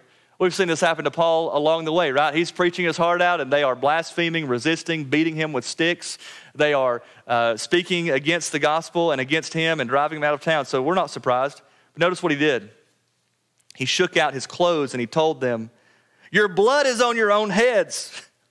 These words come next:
<laughs> He was frustrated. He said, "I am innocent.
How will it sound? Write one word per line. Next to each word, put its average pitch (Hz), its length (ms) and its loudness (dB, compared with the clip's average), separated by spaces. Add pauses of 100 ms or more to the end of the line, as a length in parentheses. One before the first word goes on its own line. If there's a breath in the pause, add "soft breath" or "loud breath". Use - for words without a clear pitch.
(140)
<laughs> 262 80 -4 (960 soft breath)
He 240 100 2
was 294 160 0
frustrated. 294 640 2 (220 loud breath)
He 277 100 4
said, 262 240 0 (220 loud breath)
"I 233 500 4
am 240 180 0
innocent. 240 760 -2